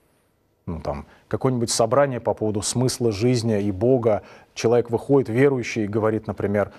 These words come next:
что, а, Бог — это абсолютно бесполезная вещь. Давайте, пожалуйста, те, кто со мной не согласен, выходите на сцену. И начинаются некоторые дебаты вместе с ним. И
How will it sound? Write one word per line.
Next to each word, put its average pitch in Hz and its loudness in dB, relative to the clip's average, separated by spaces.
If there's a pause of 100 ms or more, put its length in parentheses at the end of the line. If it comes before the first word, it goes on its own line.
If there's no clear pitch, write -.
(160)
что, 110 2
а, 101 2
Бог — 123 2
это 131 0
абсолютно 117 -2
бесполезная 101 -2
вещь. - -14 (1500)
Давайте, 113 2
пожалуйста, 95 -4
те, 120 0
кто 104 -4
со - -4
мной 107 -2
не 113 0
согласен, 131 0
выходите 98 -4
на 87 -10
сцену. - -16 (840)
И 208 4
начинаются 135 0
некоторые 110 -2
дебаты 92 -2
вместе 90 -10
с - -8
ним. 175 -4 (340)
И 139 6